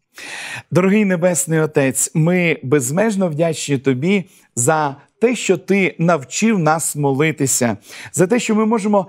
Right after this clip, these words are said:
спілкуватися з Тобою, говорити з Тобою через молитву. Допоможи, Господи, нам завжди покладатися на Тебе і довіряти Тобі, і пам'ятати, що Ти готовий завжди відгукнутися на наше звернення.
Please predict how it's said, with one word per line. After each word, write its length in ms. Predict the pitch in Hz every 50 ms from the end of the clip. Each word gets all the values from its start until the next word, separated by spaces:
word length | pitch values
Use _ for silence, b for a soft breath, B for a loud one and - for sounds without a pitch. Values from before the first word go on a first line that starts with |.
| B B
спілкуватися 1000 | - - - - - 208 208 180 - 196 185 190 202 220 214 214 185 151 - 160 151
з 60 | 151
Тобою, 480 | - - 151 135 151 151 147 143 143 143
говорити 520 | 160 180 170 175 180 202 254 214 - 226
з 80 | - -
Тобою 400 | - 175 160 180 185 185 175 -
через 440 | - - 165 156 151 160 139 131
молитву. 680 | 139 143 143 143 139 143 139 139 139 - 127 127 120 113 B B B B B B B B B
Допоможи, 440 | - 143 143 160 165 170 170 170 185
Господи, 480 | 180 190 202 196 - - 180 165 180 180
нам 180 | 190 - 170
завжди 400 | 139 127 156 151 143 143 190 254
покладатися 760 | - 233 208 220 196 190 180 190 196 190 185 170 - - 170
на 120 | 160 156 151
Тебе 420 | 156 - 175 175 175 160 160 147 B B B B B _
і 100 | 196 196
довіряти 680 | 160 151 175 165 160 165 165 180 196 202 196 196 180 165
Тобі, 480 | 165 - 160 147 139 156 156 139 123 B B B B _
і 100 | - 165
пам'ятати, 840 | 139 - 151 139 139 131 123 127 - 202 214 208 214 165 156 127 B B B B
що 200 | - - 190 190
Ти 140 | - 214 220
готовий 420 | 196 214 214 214 247 226 226 226
завжди 600 | 185 151 151 190 190 170 147 123 131 143 240 269
відгукнутися 960 | 240 240 233 185 196 208 - - 175 208 208 165 190 180 - - 180 170 - - -
на 120 | 143 139
наше 340 | 135 151 151 143 - 143 139
звернення. 680 | 123 120 135 127 143 139 131 110 120 120 120 123 120